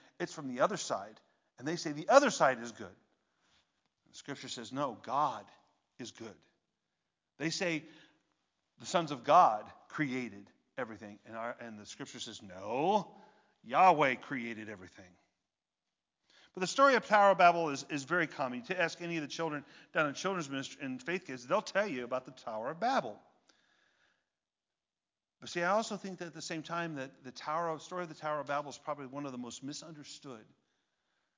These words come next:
We, we stop with what we read in Genesis, and we don't read the other places that it talks about it.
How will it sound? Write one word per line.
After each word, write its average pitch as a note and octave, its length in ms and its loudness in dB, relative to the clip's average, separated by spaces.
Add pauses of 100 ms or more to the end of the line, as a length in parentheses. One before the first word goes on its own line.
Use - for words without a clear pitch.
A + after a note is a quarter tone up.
(680)
We, C#3 160 -10
we C3 100 -6
stop D#3 720 4 (640)
with B2 140 -16
what C#3 160 -10
we B2+ 60 -8
read C3 220 -8
in A#2+ 100 -8
Genesis, B2+ 580 -10
and A#2+ 80 -12
we B2 80 -8
don't D3 320 -10
read D#3+ 280 -8
the B2+ 100 -8
other C3 120 -8
places C3 520 -12
that A2+ 320 -12
it C3 100 -18
talks D3+ 300 -6
about G2 260 -16
it. - 80 -20